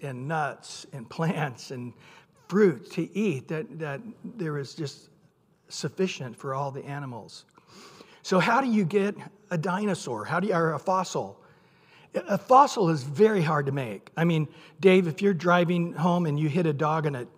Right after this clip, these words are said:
dies alongside of the road, you won't come back in a thousand years and find a,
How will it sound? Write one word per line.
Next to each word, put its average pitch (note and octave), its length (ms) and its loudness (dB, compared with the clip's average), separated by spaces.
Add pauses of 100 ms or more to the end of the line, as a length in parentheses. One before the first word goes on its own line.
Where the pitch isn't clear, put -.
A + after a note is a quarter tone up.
(220)
dies D#3 300 0
alongside D3+ 440 -2
of C#3+ 60 -2
the C3+ 80 -4
road, C#3 360 -2 (380)
you F#3 180 6
won't C4 220 2
come A#3 200 0
back G3 260 0
in F3 60 -2
a D#3+ 60 0
thousand D3+ 360 -4
years C3+ 200 -2
and B2 100 -10
find B2+ 260 -8
a, C3 220 -10